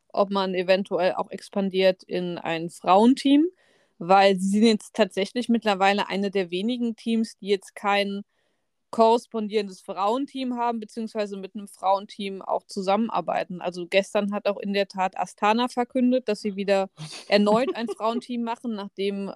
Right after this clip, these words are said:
Speaker 1: aufgrund von Corona und Finanzierungsengpässen das zwanzig zwanzig, äh, aufgelöst worden ist erstmals und die sind jetzt auch wieder mit am Start.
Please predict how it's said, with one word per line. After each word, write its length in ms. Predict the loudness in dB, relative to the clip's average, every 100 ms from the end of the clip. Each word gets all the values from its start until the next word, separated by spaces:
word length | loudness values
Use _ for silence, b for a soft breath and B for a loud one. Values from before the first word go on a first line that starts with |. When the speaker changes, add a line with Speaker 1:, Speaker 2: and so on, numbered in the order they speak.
| -4 -4 -4
Speaker 1:
aufgrund 520 | -6 _ -8 -6 -6
von 300 | -6 -4 -4
Corona 440 | -2 0 2 2
und 160 | 0 -4
Finanzierungsengpässen 1300 | -6 -4 -2 2 2 2 0 -2 0 0 -2 0 -4 b b b b -2
das 200 | -2 2
zwanzig 480 | 4 4 2 -4
zwanzig, 500 | 2 2 2 -2 -4 -2
äh, 380 | 2 2 2 -2 _
aufgelöst 520 | 2 2 4 2 2 4
worden 240 | 4 4
ist 140 | 0
erstmals 520 | 0 0 0 -2 -2 -6
und 300 | -8 -6 -4
die 120 | 0
sind 120 | 0
jetzt 160 | 2 2
auch 180 | 2
wieder 200 | 6 6
mit 160 | 6 0
am 140 | -4
Start. 420 | -4 2 4 2